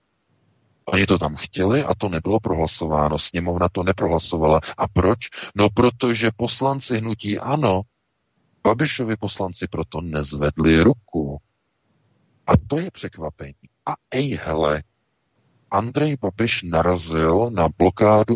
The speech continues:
uvnitř svého vlastního hnutí. „Što slučilo?“ Haha. To znamená, znovu jsme u toho. Eh, někdo přijde k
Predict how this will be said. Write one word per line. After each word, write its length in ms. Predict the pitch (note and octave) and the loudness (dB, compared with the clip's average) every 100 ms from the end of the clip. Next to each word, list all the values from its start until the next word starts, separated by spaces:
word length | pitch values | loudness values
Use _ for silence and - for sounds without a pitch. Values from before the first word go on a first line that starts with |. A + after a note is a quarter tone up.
| A#2 | -2
uvnitř 460 | - E2+ E2+ G#2 - | -6 -6 -4 -8 -4
svého 480 | - - E2 E2+ G2+ | -6 -2 -4 -2 0
vlastního 420 | F2+ - A#2 A2+ | 0 -2 -4 -2
hnutí. 560 | G#2 G#2 - - D2 C#2+ - - - | 0 -2 -4 -4 -4 -4 -10 -16 -4
„Što 240 | - - | 0 4
slučilo?“ 760 | E3+ G3+ F#3+ - G#2+ F#2+ E2+ G#2 - - - _ _ _ _ _ _ | 4 4 4 4 4 6 6 4 0 -10 -14 _ _ _ _ _ _
Haha. 560 | - C#3+ - A2+ F#2+ F#2 _ _ _ _ _ - - | -2 -2 -2 -4 -4 -8 _ _ _ _ _ -20 -14
To 100 | G2 | -10
znamená, 580 | F2+ G2+ G#2 G#2 G2 G2 | -4 -4 -2 -2 -2 -6
znovu 340 | E2+ F2+ G#2 | -4 -2 -2
jsme 220 | - D3 | -4 -2
u 80 | D3+ | -2
toho. 300 | - D#2+ D2+ | 0 0 0
Eh, 1160 | - _ _ - - _ _ - F2+ E2 D2+ E2 - | -6 _ _ -20 -20 _ _ -6 0 0 0 -4 -4
někdo 480 | F#2 F#2 F2+ G2 D3+ - | 0 0 2 2 2 -2
přijde 680 | - F2+ E2+ E2+ D#2+ F2+ B2 - _ _ _ _ _ _ _ _ - | -4 0 0 0 2 2 0 -8 _ _ _ _ _ _ _ _ 0
k 200 | A#2 | 2